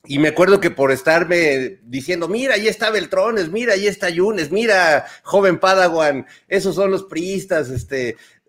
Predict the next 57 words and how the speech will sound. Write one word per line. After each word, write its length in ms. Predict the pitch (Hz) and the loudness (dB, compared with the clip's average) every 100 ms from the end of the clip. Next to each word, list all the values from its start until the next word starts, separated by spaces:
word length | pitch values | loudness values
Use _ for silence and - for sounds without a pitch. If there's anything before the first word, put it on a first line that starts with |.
| 123 | -10
pues 160 | 147 151 | -4 0
se, 260 | 165 160 - | 0 -4 -4
se 140 | 151 | -2
nos 200 | 151 151 | 0 0
fue 400 | 170 180 202 208 | 2 2 4 4
y 320 | 196 139 131 123 117 117 - | 2 -4 -10 -16 -20 -20 -8
empezó 460 | 135 139 156 180 185 | -8 -4 -4 -2 0
la, 360 | 190 170 143 | 2 2 0
la 360 | 131 127 123 - | 2 0 0 -2
convención 500 | 139 139 151 170 185 | -2 0 0 0 2
y 60 | |
nos 120 | 165 143 | 0 0
cerraron 340 | 139 156 170 | 0 2 2
la 160 | 139 - | 2 0
puerta, 260 | 160 170 | 0 0
entonces 240 | 156 165 160 | -2 -4 -2
tuvimos 300 | 165 180 170 | 0 0 -2
que 180 | 147 - | -6 -4
correr 320 | 135 139 160 | -2 0 -2
y 60 | |
fue 140 | - 147 | -4 -4
un 60 | |
momento 340 | 151 139 139 143 | -2 -2 -2 -2
muy 140 | 147 | -2
divertido. 600 | 147 131 - 139 139 120 _ _ _ | 0 -2 -4 -4 -4 -4 _ _ _
Ahora 220 | 127 165 160 | -2 0 0
que 140 | 135 | -2
veo 240 | 143 151 | 2 2
a 80 | 143 | 2
Ciro 280 | 131 135 139 | -2 -2 0
luego 260 | 135 131 127 | 0 0 0
muy 180 | 131 | 0
enojado, 720 | 135 123 120 120 123 123 113 - _ _ 92 | -2 -2 -4 -2 -2 -2 -4 -6 _ _ -18
este, 540 | 98 - 98 92 - _ | -18 -12 -10 -12 -14 _
pues, 160 | 92 - 92 | -20 -14 -10
"Ah, 360 | 95 120 139 110 | -4 -2 -2 -2
no, 260 | 113 147 127 | 0 0 0
que 120 | 101 | -2
no 100 | 110 | -6
sé 140 | 104 101 | -6 -4
qué", 380 | 117 135 127 90 | 0 0 0 -4
me 120 | 107 | -6
acuerdo 380 | 117 156 170 160 | 0 2 4 2
de 100 | 156 | 2
él 80 | 156 | 2
y 60 | |
yo 160 | 147 147 | 2 2
corriendo 580 | 143 131 139 143 143 156 | 0 0 0 0 0 0
<laughs> 0 | |
porque 320 | 180 - 202 | -2 -2 -2
nos 160 | 160 147 | 0 0
habían 240 | 143 147 | 2 0
cerrado 300 | 135 135 135 | -2 0 2
la 180 | 135 120 | 0 -2
puerta 300 | 117 117 123 | -4 -6 -6
del 160 | 113 98 | -6 -8
pri. 300 | 113 123 | -12 -12